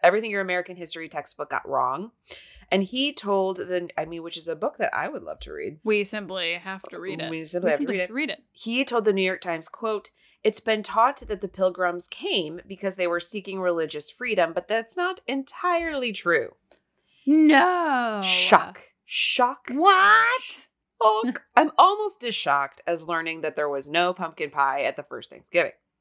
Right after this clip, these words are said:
Speaker 2: Sure. I'm
Speaker 1: I am shocked
Speaker 2: shooketh.
Speaker 1: and dismayed. The Pilgrims had religious freedom in Holland, where they first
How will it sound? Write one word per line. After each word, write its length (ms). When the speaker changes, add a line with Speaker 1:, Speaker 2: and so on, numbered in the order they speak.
Speaker 2:
Sure. 520
I'm 180
Speaker 1:
I 120
am 180
shocked 300
Speaker 2:
shooketh. 120
Speaker 1:
and 80
dismayed. 400
The 80
Pilgrims 720
had 280
religious 420
freedom 320
in 100
Holland, 460
where 160
they 140
first 500